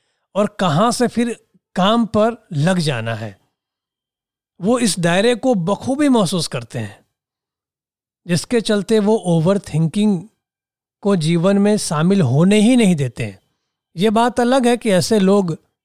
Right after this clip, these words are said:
rare होते हैं और जहाँ भी होते हैं वो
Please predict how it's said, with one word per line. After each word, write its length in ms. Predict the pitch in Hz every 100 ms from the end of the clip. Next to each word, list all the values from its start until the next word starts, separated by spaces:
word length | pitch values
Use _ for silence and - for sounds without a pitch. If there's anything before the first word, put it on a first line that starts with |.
| _ _ _ _ _
rare 380 | 143 147 240 285
होते 300 | 220 180 -
हैं 280 | 160 160 233 -
और 140 | 180
जहाँ 380 | 151 175 196 262
भी 100 | 247
होते 340 | 190 180 202
हैं 260 | 180 180 220 _ _ _ _ _ _ _ _ -
वो 520 | 143 190 196 170 -